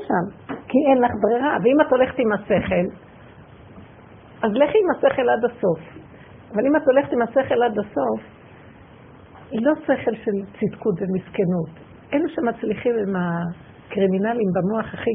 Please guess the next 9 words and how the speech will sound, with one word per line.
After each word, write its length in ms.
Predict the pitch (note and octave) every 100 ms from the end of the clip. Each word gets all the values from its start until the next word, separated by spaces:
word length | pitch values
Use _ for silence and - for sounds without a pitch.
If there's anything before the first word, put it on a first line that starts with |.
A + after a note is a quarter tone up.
| G3
גדולים. 300 | G3 F3+ D#3 - - -
אתם 80 | F#3+ F3
מבינים 240 | F3+ G3+
מה 60 | G3+
אני 100 | F#3+
מתכוונת? 380 | - F3+ G3+ A3 - - - - - -
הם, 280 | A#3 A3
אה, 60 | A3 G#3+ G#3+ G#3+ G#3+ - - - - -
הם 60 | G#3